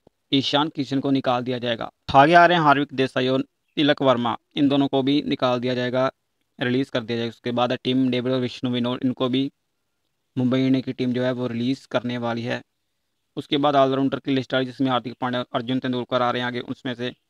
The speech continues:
हार्दिक पांड्या को retain में रखा जाएगा और अर्जुन तेंदुलकर को निकाल दिया जाएगा।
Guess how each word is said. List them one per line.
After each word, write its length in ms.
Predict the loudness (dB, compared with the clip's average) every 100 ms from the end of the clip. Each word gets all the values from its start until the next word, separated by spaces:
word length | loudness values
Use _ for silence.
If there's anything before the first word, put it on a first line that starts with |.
| 2
हार्दिक 280 | 4 4 0
पांड्या 240 | 0 2 2
को 140 | 0
retain 220 | -2 0 2
में 120 | 0
रखा 160 | 0
जाएगा 220 | -2 0 0
और 60 |
अर्जुन 260 | -2 0 -2
तेंदुलकर 440 | 0 -2 -4 -4
को 120 | -4 -4
निकाल 280 | -4 -4 -4
दिया 140 | -4
जाएगा। 340 | -4 -4 -4